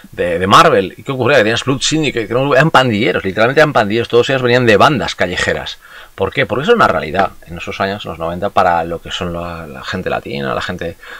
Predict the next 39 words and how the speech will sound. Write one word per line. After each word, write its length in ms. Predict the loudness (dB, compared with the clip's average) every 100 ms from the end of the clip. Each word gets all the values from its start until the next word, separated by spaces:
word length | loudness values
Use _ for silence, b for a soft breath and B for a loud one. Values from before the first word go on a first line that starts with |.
| B
afroamericana 720 | -14 -2 -2 -2 -4 -2 -2
y 20 |
los 160 | -2 -4
asiáticos. 420 | -4 -4 -4 -6
Esas 220 | -6 -6 -2
bandas 260 | -2 -4
siguen 200 | -6 -6
existiendo, 520 | -6 -8 -8 -8 -10 -14
realmente. 460 | -12 -10 -10 -12 -14 -20 B B B B -2
De 80 | 0
ahí 60 |
salía 200 | 2 2
Blood 160 | 0 -2
Syndicate, 500 | -6 -4 -4 -4 -6
por 120 | -10
ejemplo, 200 | -6 -6
Blood 120 | -4 -4
Syndicate, 480 | -2 -2 -4 -6 -12 -14
su 120 | -10
origen 220 | -8 -8
son 120 | -4
las 140 | -2 0
bandas, 300 | -2 -2 -4
un 240 | -2 0
grupo, 320 | 0 -2 -8
son 400 | -4 -4 -2 -4 -8 B B B -6
un 100 | 2
montón 320 | 2 4 2
de 80 | 2
gente, 240 | 0 -2
diferentes 340 | -2 -2 -4 -2
bandas 200 | -2 -2
que 80 | -2
acabó 220 | 0 0
unida 220 | 0 -2
por 140 | -2
un 120 | -4 -2
gran 400 | 0 2 2 2
drama. 340 | 0 0 -4